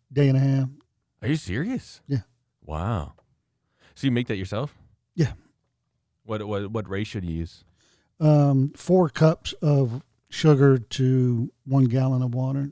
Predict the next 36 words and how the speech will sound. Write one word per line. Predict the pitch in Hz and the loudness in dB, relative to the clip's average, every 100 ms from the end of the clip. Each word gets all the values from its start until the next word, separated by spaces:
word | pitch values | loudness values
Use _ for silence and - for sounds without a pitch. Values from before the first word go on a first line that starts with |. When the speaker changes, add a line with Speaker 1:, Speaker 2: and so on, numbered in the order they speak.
| - _ _ - | -12 _ _ -14
Speaker 2:
Oh, | 120 | -12
wow. | 101 90 107 95 | -10 -8 -6 -6
So | 90 95 | -6 -6
those | 127 | -6
suckers | - 226 131 | -6 -8 -6
aren't | 104 76 | -6 -6
cheap | - 214 - | -8 -10 -6
to | |
have | 101 82 | -6 -4
around. | 80 78 73 - _ _ _ _ | -6 -6 -8 -12 _ _ _ _
Speaker 1:
No. | 151 143 120 _ _ _ _ _ - | -2 -2 -4 _ _ _ _ _ -6
But | 143 147 | 0 0
Speaker 2:
Huh. | 135 | 0
Speaker 1:
they're, | 127 143 117 - | 2 2 0 -4
you | 180 | 2
know, | 143 | 4
they're | 139 143 | 4 0
cute. | - - | -4 0
And | 190 220 | 4 6
they, | 160 123 - _ _ _ _ _ _ _ _ _ _ _ - | 6 2 -4 _ _ _ _ _ _ _ _ _ _ _ -12
uh, | 147 123 - - - _ _ _ _ _ - | -8 -8 -10 -14 -18 _ _ _ _ _ -2
not | 175 185 185 | 2 4 2
to | 160 135 | 0 -2
gross | 131 165 156 - | 2 4 4 4
anybody | 151 131 135 127 135 | 2 2 0 0 0
out, | 139 135 - | -2 -4 -8
but, | 131 139 - _ - | -6 -8 -10 _ -2
you | 170 | 2
know, | 139 - | 2 2
every | 175 165 147 | 4 6 8
animal | 143 135 127 120 123 - _ _ _ _ _ _ | 8 6 4 0 -4 -10 _ _ _ _ _ _
relieves | 139 147 165 131 117 | -4 2 4 4 0
itself. | 127 - 131 127 123 - _ _ | -4 -4 -4 -4 -6 -12 _ _
Speaker 2:
Yeah. | 82 78 - | -8 -6 0
Speaker 1:
And, | 143 135 131 | 2 4 4
uh, | 127 123 123 127 | 4 4 2 0